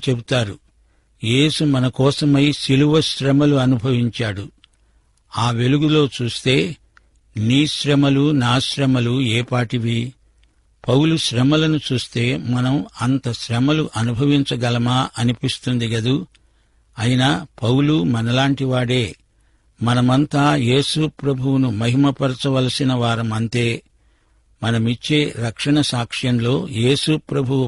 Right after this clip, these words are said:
పాత్ర ఎంత అనేది మనం గమనించాలి. మనం ఆయనకు సాక్షులం. "నేను పాపిని, ఘోర పాపిని, అది చేశాను, ఇది చేశాను." "నేను, నేను" అనే మాట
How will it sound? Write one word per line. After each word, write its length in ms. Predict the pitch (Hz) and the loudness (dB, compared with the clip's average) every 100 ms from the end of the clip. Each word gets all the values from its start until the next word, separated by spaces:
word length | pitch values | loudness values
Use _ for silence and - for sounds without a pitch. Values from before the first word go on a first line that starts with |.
| - | -2
పాత్ర 380 | 120 127 - 127 | -2 -2 -2 -2
ఎంత 380 | 123 113 120 123 | 0 0 -2 0
అనేది 600 | 120 - 117 120 127 151 | -2 -2 -2 0 0 0
మనం 440 | 151 123 123 113 | 0 0 0 0
గమనించాలి. 680 | 120 127 131 120 120 104 87 - _ _ _ _ _ _ _ | 0 2 2 0 -2 -2 -4 -12 _ _ _ _ _ _ _
మనం 380 | 110 120 135 - - | 0 2 2 0 -2
ఆయనకు 440 | 123 131 131 120 | 0 2 0 -2
సాక్షులం. 720 | 117 - 117 120 - 151 127 - _ _ _ _ _ _ - | -6 -4 -4 -4 -2 0 0 -2 _ _ _ _ _ _ -2
"నేను 300 | 120 120 110 123 | 0 0 -2 -2
పాపిని, 640 | 123 131 143 131 139 156 131 98 | 0 0 2 2 2 -2 -8 -4
ఘోర 260 | 131 135 135 | 0 2 0
పాపిని, 680 | 117 123 117 120 120 135 165 _ _ _ _ - | 0 -2 -2 -2 -2 -2 -6 _ _ _ _ -6
అది 260 | 120 139 - | -2 -2 0
చేశాను, 600 | 151 139 143 131 127 135 | 0 0 -2 0 0 2
ఇది 320 | 147 123 147 131 | 0 2 0 2
చేశాను." 640 | 143 120 123 120 117 147 160 _ _ _ _ 107 | 0 2 0 0 0 -2 -6 _ _ _ _ -2
"నేను, 560 | 117 135 147 151 160 | 2 4 4 4 4
నేను" 600 | 156 127 139 147 151 151 - | 2 4 4 4 4 2 -2
అనే 260 | - 127 127 | 0 2 2
మాట 320 | 120 120 143 | 2 0 0